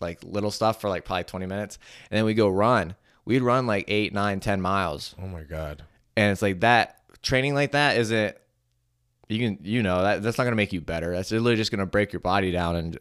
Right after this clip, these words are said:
Speaker 1: it made me tough as hell, but nah, it didn't make me any better.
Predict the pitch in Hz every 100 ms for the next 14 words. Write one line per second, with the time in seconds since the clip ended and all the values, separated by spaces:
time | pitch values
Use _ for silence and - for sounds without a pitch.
0 | - 98 117 113 107 110 113 98 98 120
1 | 127 123 - _ _ _ - 104 98 90
2 | - _ _ _ _ _ _ _ 85 80
3 | 82 87 87 85 82 78 73 87 92 80
4 | 95